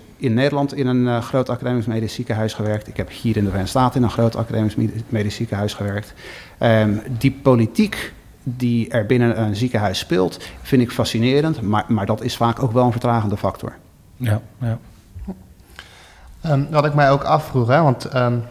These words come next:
Speaker 3: we waren eigenlijk ook nog even in het verhaal, hè, toen je M B A ging studeren,
Speaker 1: Ja.
Speaker 3: dus daar wil ik ook nog heel even op terugkomen.
Speaker 1: Ja.
Speaker 3: Maar wat ik mij afvraag, ehm, is er een soort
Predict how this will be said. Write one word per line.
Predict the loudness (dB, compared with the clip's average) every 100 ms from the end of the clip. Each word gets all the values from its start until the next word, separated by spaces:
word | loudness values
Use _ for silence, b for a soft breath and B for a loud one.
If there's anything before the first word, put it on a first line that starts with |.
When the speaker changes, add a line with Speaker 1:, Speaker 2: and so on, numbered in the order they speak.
| -14
Speaker 3:
we | -6
waren | -2 0 0
eigenlijk | 0 0 0
ook | 0
nog | 0
even | 0 0
in | -2
het | -2
verhaal, | 0 0 0
hè, | 0 -2
toen | -2 -4
je | -2 -2
M |
B | 0
A | 0 0
ging | 0 -2
studeren, | -2 -2 0
Speaker 1:
Ja. | 0
Speaker 3:
dus | 0
daar | 0
wil | 0
ik | 0
ook | 0
nog | 2
heel | 2 2
even | 0 -2
op | -4
terugkomen. | -8 -6 -6 -4 -4 -6
Speaker 1:
Ja. | B B B -2
Speaker 3:
Maar | 0
wat | 2
ik | 2
mij | 0 0
afvraag, | 0 -2 -2 -2 0 0 -2
ehm, | 0 2 2 -2 B B B B -6
is | -4 -2
er | 2
een | 2
soort | 2 0 2 0 -2